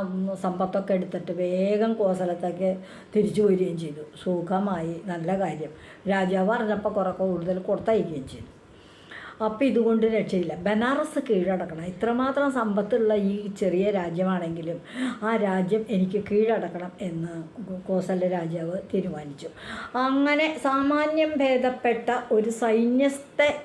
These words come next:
സൈന്യ പടനീക്കം നടത്തി ബനാറസിലേക്ക് കോസല രാജാവ്, ബനാറസ് ആക്രമിച്ച് കീഴടക്കാൻ വേണ്ടി.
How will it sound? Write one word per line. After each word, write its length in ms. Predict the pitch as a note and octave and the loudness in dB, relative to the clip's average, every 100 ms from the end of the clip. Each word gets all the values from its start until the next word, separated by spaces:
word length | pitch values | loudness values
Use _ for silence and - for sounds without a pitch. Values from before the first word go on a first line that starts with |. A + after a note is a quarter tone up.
| - | -6
സൈന്യ 340 | G#3+ A3 A3+ B3 | 0 2 4 2
പടനീക്കം 680 | B3 G#3+ A3+ B3+ C4+ D4+ | 0 0 2 2 4 4
നടത്തി 400 | C#4 A3+ F#3 F#3+ - | 2 0 -2 -4 -4
ബനാറസിലേക്ക് 800 | F#3+ F#3 F#3 F#3 F#3+ F3+ F3 F#3 - - - | -2 0 0 -2 -2 -2 0 -4 -6 -20 -8
കോസല 480 | G#3 F#3+ F#3 F3 E3+ | 0 2 2 0 -2
രാജാവ്, 400 | E3+ E3 D3+ D#3 D3 - - G3 - - | -4 -6 -6 -6 -8 -14 -14 -14 -14 -8
ബനാറസ് 500 | G3+ F#3 F#3 G3+ G#3+ | -2 0 0 -2 0
ആക്രമിച്ച് 540 | B3+ G#3+ - F#3+ F#3 A3 | 0 -2 -2 0 0 -2
കീഴടക്കാൻ 640 | A3+ F3+ E3+ D#3 D3+ D#3+ | 0 0 0 -6 -8 -10
വേണ്ടി. 240 | D3 C#3+ | -10 -10